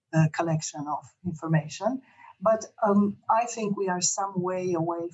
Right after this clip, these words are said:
from realizing what we are looking for. So right now, I'm not really worried about that,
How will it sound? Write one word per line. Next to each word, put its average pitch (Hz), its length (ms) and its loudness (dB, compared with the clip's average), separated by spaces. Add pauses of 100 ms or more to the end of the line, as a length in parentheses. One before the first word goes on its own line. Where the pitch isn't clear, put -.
from 170 360 0
realizing 165 760 2
what 160 260 -4
we 165 120 -6
are 160 240 -4 (340)
looking 185 280 -4
for. 202 200 -2
So 185 240 -12
right 196 260 -2
now, 240 260 0
I'm 220 180 2
not 214 240 -2
really 196 200 -2
worried 180 380 -2
about 160 380 0
that, 160 400 -2